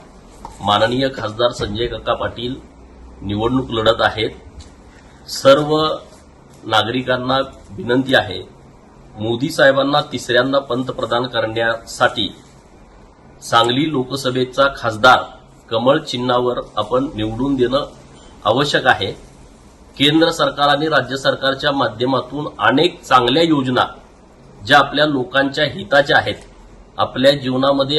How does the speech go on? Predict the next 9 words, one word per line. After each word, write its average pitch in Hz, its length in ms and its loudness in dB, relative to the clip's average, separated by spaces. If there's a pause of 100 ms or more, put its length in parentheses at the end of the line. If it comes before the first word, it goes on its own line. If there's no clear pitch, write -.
(100)
आमूलाग्र 131 520 0
बदल 127 380 2
घडवणाऱ्या 131 460 4
आहेत, 92 200 -2 (800)
पायाभूत 139 520 6
सुविधा 139 480 0 (380)
निर्माण 131 400 4
करणाऱ्या 135 420 4
आहेत. 101 220 -2